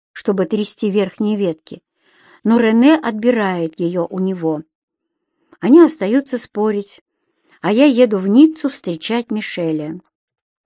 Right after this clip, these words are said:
По дороге останавливаюсь у прилавка с фруктами и поражаюсь цене киви. Всего десять франков за двадцать штук. Я покупаю их.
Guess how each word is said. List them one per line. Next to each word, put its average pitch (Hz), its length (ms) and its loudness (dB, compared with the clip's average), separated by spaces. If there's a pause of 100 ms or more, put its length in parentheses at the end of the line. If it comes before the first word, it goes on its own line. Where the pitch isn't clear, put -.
(760)
По 175 100 -6
дороге 202 400 2
останавливаюсь 196 880 -4
у 202 40 -8
прилавка 202 640 -6
с - 120 -16
фруктами 165 580 -6 (480)
и 202 80 -2
поражаюсь 214 960 0
цене 214 520 0 (100)
киви. 151 480 -6 (680)
Всего 240 360 4
десять 285 560 0
франков 214 500 -4 (240)
за 208 220 -2
двадцать 190 520 -8
штук. - 460 -12 (760)
Я 320 160 4
покупаю 180 680 -4
их. 180 360 -8